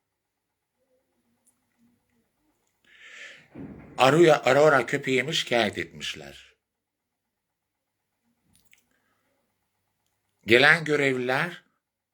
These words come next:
"Adınız Sibel mi?" "Evet, Sibel benim." dedim. "Bir tane köpeğiniz varmış." dedi. "Evet." dedim. Biliyorsunuz ki köpeğim çipli,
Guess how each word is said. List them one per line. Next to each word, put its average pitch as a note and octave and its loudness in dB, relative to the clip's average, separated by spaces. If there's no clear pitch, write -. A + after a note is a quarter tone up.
"Adınız C3 -6
Sibel C3 -2
mi?" D3+ -8
"Evet, A#2 -2
Sibel A2 -4
benim." F#2 -8
dedim. F#2+ -8
"Bir E3 -12
tane D3+ 0
köpeğiniz B2+ -4
varmış." D#2+ -2
dedi. A#2+ -8
"Evet." A#2+ -4
dedim. F2+ -10
Biliyorsunuz D3+ 0
ki C3+ -12
köpeğim C#3 -4
çipli, A#2+ 0